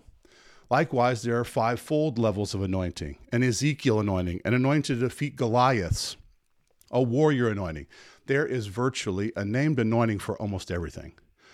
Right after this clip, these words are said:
One could presumably choose a biblical character, story, or principle, and there is more than likely a named anointing for it. The list of named anointings is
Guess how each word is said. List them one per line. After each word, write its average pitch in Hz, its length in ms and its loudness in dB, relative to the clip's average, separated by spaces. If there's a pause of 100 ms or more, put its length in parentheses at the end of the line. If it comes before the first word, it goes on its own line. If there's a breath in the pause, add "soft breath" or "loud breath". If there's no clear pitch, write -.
(140 soft breath)
One 135 180 2
could 123 160 0
presumably 120 560 2
choose 101 260 -2
a 101 40 -2
biblical 107 360 -2
character, 123 520 0
story, 110 500 -2
or 85 140 -8
principle, 117 680 -4 (320 loud breath)
and 104 140 -6
there 104 100 -4
is 101 100 -8
more 120 300 0
than 104 160 -2
likely 98 480 -4
a 90 80 -6
named 107 300 -2
anointing 98 420 -2
for 92 320 -4
it. 67 140 -10 (640 loud breath)
The 117 80 2
list 139 300 2
of 110 240 0
named 110 260 -2
anointings 95 580 -4
is 135 420 0